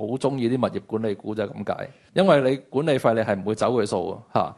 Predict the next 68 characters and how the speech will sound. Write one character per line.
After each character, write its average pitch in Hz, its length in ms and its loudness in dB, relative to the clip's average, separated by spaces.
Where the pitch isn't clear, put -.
噉 165 120 2
啊， 151 40 4
個 143 180 6
個 135 140 4
月 131 160 2
又 117 100 2
唔 104 160 -4
使 120 160 4
點 139 160 -2
樣 143 140 0
做 110 140 0
嘢， 107 180 -2
跟 131 100 0
住 123 60 -4
就 107 100 -4
收 113 180 0
你 107 120 2
錢 101 220 -6
噉 101 40 -6
樣， 98 60 -4
嚇。 98 120 -4
噉 104 100 -4
啊， - 140 -10
好 131 80 4
穩 120 280 0
陣。 101 240 -4
噉 120 180 -8
所 139 140 4
以 143 60 4
我 120 100 0
覺 110 140 0
得 127 180 -2
跟 180 140 4
住 165 60 8
落 117 140 6
嚟 98 80 0
都 147 160 4
會 117 140 4
係 104 220 0
一 110 140 2
個， 101 320 4
即 147 140 4
係 113 240 6
好 113 120 -2
似 123 120 0
你 113 100 2
話 101 140 -4
齋， 120 160 2
就 113 100 2
算 113 180 -4
五 110 200 -6
G 127 200 -4
嘅 110 80 2
話， 107 120 2
都 131 100 0
會 127 100 2
係 110 120 -2
訂 101 160 -4
閱 98 120 -6
經 120 200 -6
濟 113 100 0
抬 92 220 -4
頭， 98 180 -2
而 98 40 -8
廣 107 300 -2
告 143 140 2
模 113 220 -4
式 135 160 -4